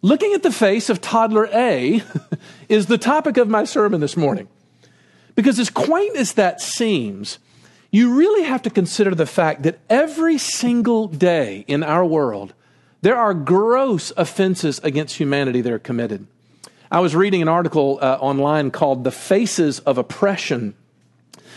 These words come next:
And oppression, they said, happens when people are not allowed to fully function as humans. And it happens in all different kinds of ways. There's,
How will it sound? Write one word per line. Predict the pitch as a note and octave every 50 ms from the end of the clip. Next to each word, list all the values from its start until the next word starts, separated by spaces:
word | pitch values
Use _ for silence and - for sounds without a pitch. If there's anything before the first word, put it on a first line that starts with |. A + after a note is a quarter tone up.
| - - -
And | G3 G3+
oppression, | G#3 G3+ - - D4+ E4 F#4+ - - C4
they | A3 G3+
said, | F#3+ - G#3+ F3+
happens | F3+ D#3+ G3 A3+ A#3 A3+ - G3 F#3+ D#3 E3+
when | G3 F#3+
people | F#3 - - D4+ D4+ D4 A#3
are | - F3+
not | F3+ F#3 G#3 A3+ C#4 D#4+
allowed | E4 E4 D#4+ G#3+ G#3 G#3 G#3 G#3 G#3+ G#3+ F#3 - - - - - - -
to | - G3+ F3
fully | - - - - - C4+ C4+ C#4 C4+ C#4 C4+ B3+ - - _
function | - - - - - A#3 A#3 A#3 A3 - - - - A#2 A2 G#2+ G#2+ C3 C#3 - - - _ -
as | D#3 D#3+ D#3 - -
humans. | - - - G#3 G3 G3 F3+ D3 B2+ A2 G2 F#2+ F#2+ F#2 - - - - _ _ _ _ _ _ _ _ - -
And | G#3 G#3+
it | G3+
happens | A#3+ D4+ D4 D#4 B3+ G3+
in | G#3+ A3
all | A3 B3+ B3+ G#3
different | A3+ G3 G#3+ F#3+ -
kinds | G3 G3 F#3+ E3+ E3
of | D#3+ D#3+
ways. | F3 G3 F#3+ D#3+ C3+ B2+
There's, | F3+ F3 E3+